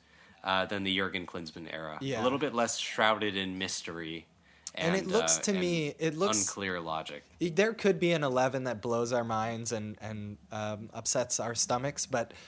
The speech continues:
Speaker 2: it do-, just from the roster choice and, and the vibe of the camp, it does seem like,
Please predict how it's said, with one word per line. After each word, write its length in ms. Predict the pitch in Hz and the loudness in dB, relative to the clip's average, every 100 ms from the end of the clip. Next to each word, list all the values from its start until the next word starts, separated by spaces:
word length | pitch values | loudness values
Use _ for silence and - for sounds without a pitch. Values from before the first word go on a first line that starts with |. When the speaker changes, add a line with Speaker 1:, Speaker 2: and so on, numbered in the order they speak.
| - | -8
Speaker 2:
it 140 | - 147 | -6 2
do-, 200 | 180 185 | 2 2
just 240 | 147 208 - | 0 2 2
from 140 | 185 | 2
the 100 | 160 | 4
roster 340 | 147 196 196 160 | 4 4 2 0
choice 380 | - 131 123 | 2 2 2
and, 220 | 131 123 123 | 0 -4 -8
and 200 | 131 123 | -8 -8
the 60 | |
vibe 380 | 110 139 151 143 | 0 2 2 2
of 80 | 127 | 0
the 80 | 113 | -4
camp, 340 | - 151 120 | -2 -4 -4
it 120 | 123 | 0
does 220 | 143 160 151 | 4 6 6
seem 300 | - 143 127 | 2 0 -2
like, 320 | 117 107 - | -4 -4 -8